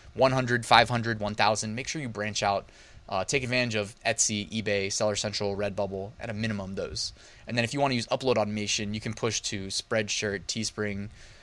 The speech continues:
Zazzle, Society six, TeePublic, uh, Fine Art Soci-, I mean, lots of websites. Displate,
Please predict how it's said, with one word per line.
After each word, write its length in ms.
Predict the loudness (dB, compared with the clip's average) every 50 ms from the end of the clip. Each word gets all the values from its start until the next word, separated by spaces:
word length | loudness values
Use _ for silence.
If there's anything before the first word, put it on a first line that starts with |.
| -20 -16 -8
Zazzle, 600 | 4 8 10 10 10 10 8 6 4 4 4 4
Society 460 | 4 4 4 4 4 4 2 2 0 0
six, 600 | 0 2 2 2 2 2 4 4 4 4 4 2 0
TeePublic, 720 | -4 2 6 8 8 8 8 6 6 6 4 2 -4 -14 -16 -20 -20 -20 -20 -20 -20 -20 -20 -20 -20 -8
uh, 200 | -4 -4 -2 -2
Fine 260 | 0 4 4 6 6
Art 160 | 6 4 2 0
Soci-, 260 | 0 2 2 2 0
I 80 | 0
mean, 220 | 0 0 0 -2 0
lots 220 | 4 4 4 4 4
of 80 | 2
websites. 480 | 0 -2 -2 -4 -8 -6 -6 -6 -8 -8 -10 -16 -20 -20 -20 -20 -20 -20 -20 -20 -20 -6 0
Displate, 560 | 6 8 8 8 8 6 4 2 2 0 -2